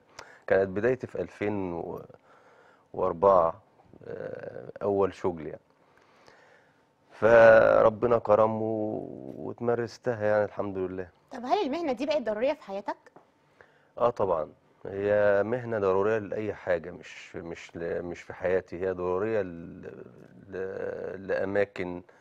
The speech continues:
Speaker 1: ل-، لشخصيات، آه، لحفلات،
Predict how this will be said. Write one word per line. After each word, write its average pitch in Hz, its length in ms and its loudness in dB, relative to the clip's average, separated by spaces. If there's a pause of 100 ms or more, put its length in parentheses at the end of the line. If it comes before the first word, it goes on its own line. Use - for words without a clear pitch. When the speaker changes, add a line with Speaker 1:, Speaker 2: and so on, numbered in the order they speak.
(280)
Speaker 1:
ل-، 92 1700 -4
لشخصيات، 92 760 0 (880)
آه، 98 280 -2
لحفلات، 92 640 -2